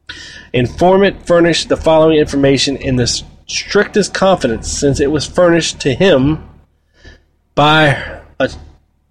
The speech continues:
cameraman for Channel Redacted,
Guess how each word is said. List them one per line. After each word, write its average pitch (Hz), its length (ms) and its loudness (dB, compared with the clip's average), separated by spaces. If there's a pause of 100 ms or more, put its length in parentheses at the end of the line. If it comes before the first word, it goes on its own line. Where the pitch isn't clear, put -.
cameraman 135 840 2
for 123 640 0
Channel 147 760 2
Redacted, 147 680 0